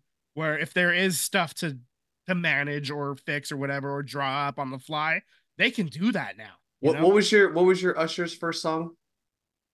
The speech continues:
Speaker 2: I think
Speaker 1: Uh,
Speaker 2: it's
Speaker 1: I,
Speaker 2: Yeah.
Speaker 1: I
Speaker 2: I
Speaker 1: think
Speaker 2: think it's
Speaker 1: it's,
Speaker 2: coming out.
Speaker 1: it's Yeah as well.
Speaker 2: I
Speaker 1: I,
Speaker 2: think it's
Speaker 1: I,
Speaker 2: good. The reason why I think
Speaker 1: Yeah,
Speaker 2: it's
Speaker 1: it could
Speaker 2: Yeah.
Speaker 1: be, like, the second song, and then he surprises everybody with Luda and Lil Jon coming out
Speaker 2: That's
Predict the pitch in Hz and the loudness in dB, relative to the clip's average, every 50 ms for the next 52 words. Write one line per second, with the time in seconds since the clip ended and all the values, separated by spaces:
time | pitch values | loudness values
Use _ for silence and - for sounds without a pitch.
0 | _ _ _ _ _ _ - 185 196 196 196 196 202 165 160 160 - 139 147 139 | _ _ _ _ _ _ -4 2 6 6 6 8 8 6 6 6 6 4 4 4
1 | 123 107 95 - - _ _ _ - 226 - 170 185 190 151 147 143 - 156 143 | 4 2 0 -4 -8 _ _ _ -4 0 4 4 4 4 4 2 -2 -2 -2 -2
2 | 127 110 98 92 - _ _ _ - - _ _ _ _ _ 202 - - 135 156 | -2 -2 -4 -8 -14 _ _ _ -20 -20 _ _ _ _ _ -20 -20 -16 -10 -6
3 | 175 196 220 254 269 277 269 196 190 170 160 160 175 185 214 269 349 349 - _ | -4 -2 -2 -2 -2 -2 -2 -2 -2 -2 -4 -4 -2 -2 -2 -2 -2 -4 -8 _
4 | _ _ _ _ _ - 139 175 202 214 214 202 190 170 - - - - - - | _ _ _ _ _ 0 2 2 4 4 2 2 2 0 0 0 0 -2 -16 -4
5 | _ - 156 160 208 233 240 262 240 226 208 202 202 262 269 294 320 277 285 311 | _ 2 4 6 6 6 6 6 6 6 6 6 6 8 8 8 6 6 6 6
6 | - - 294 311 294 285 - 254 247 - - - 233 233 233 - 247 233 - - | 6 6 4 4 4 4 4 2 0 0 2 2 4 2 2 0 -4 -6 -4 -2
7 | 247 226 220 214 214 202 - 196 202 202 202 196 202 185 - - 175 - - 185 | 0 2 2 2 0 0 -2 -2 -2 -2 0 -2 -2 -4 -6 -8 -8 -4 -2 0
8 | 175 185 165 160 190 170 185 180 160 185 175 175 175 160 135 156 165 170 175 175 | 0 0 0 0 -2 -2 -2 -2 -2 -2 -2 -2 -2 -4 -6 -6 -6 -4 -2 0
9 | 170 175 165 165 170 156 160 160 151 151 151 147 143 131 120 160 160 156 156 156 | 2 2 4 4 2 2 -2 -4 -4 -4 -6 -6 -8 -6 -4 -4 -2 -2 -2 -2
10 | 156 147 135 - - - 160 165 156 151 175 156 147 151 139 - | -4 -8 -12 -12 -8 -6 -4 -4 -2 0 0 0 0 0 -4 -6